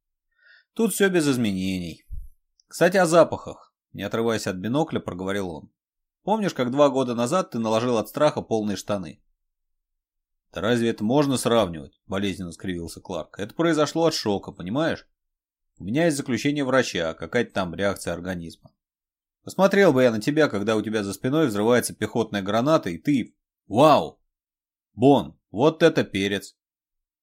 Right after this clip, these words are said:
Че ты там увидел? «Эй, придурок, да ты вообще в другую сторону смотришь!» «Понятно, что в другую», не отрываясь от бинокля, подтвердил Дик Фарроу.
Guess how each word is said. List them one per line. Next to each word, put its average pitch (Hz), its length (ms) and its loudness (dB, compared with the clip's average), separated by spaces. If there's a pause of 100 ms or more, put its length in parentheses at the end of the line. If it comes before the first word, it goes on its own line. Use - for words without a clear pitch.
(460)
Че 131 160 -4
ты 107 120 -4
там 92 180 -4
увидел? 98 420 -6 (800)
«Эй, 135 140 2
придурок, 123 460 0
да 98 100 -6
ты 143 80 -2
вообще 151 280 4
в 139 40 2
другую 127 300 2
сторону 107 380 -2
смотришь!» - 520 -8 (600)
«Понятно, 151 460 0
что 165 160 -2
в 151 60 -2
другую», 113 520 0 (140)
не 90 120 -8
отрываясь 107 480 -2
от 95 80 -6
бинокля, 120 420 -4
подтвердил 95 520 -6
Дик 90 200 -8
Фарроу. - 440 -8